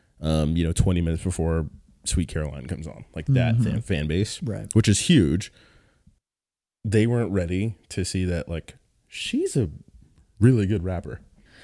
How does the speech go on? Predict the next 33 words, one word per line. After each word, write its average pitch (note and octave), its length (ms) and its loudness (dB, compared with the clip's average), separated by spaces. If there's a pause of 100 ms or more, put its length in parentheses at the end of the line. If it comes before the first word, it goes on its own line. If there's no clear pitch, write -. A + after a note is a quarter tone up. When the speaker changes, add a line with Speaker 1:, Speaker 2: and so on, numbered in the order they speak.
(220)
Speaker 2:
I B2+ 60 0
mean, C3+ 160 4
Megan's D#3+ 320 6
had A#2+ 120 4
a A2 40 0
huge A2 420 0
year, G2 480 -2 (180)
and G2+ 760 0 (560)
Speaker 1:
She's G#3+ 140 0
had D#4+ 80 4
a - 40 4
Speaker 2:
she, C#3+ 220 6
Speaker 1:
huge D3 280 6
Speaker 2:
uh, B2 100 4
Speaker 1:
too. G2 580 4
Speaker 2:
I D3 80 6
think F3+ 160 2
this, E3+ 260 0 (220)
this C3 400 -2
was B2+ 220 2
one A#2+ 220 0
for A2 140 -2
her G2 260 -2 (260)
in - 100 -4
a - 60 -4
way. - 220 -6 (280)
Speaker 1:
It A#2+ 100 6
was. G#2 440 4 (100)
I G2 60 2
think B2 180 2
it A2 60 0
was G#2 220 2
too. G2 360 4